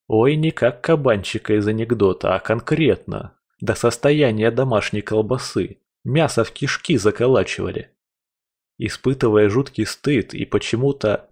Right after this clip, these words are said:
редкостное облегчение – Лузгин добежал до крана, разделся, отмылся,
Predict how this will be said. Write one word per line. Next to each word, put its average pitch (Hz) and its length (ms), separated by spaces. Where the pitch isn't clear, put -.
редкостное 113 640
облегчение – 101 840
Лузгин 117 540
добежал 117 500
до 110 140
крана, - 720
разделся, 107 1000
отмылся, 123 880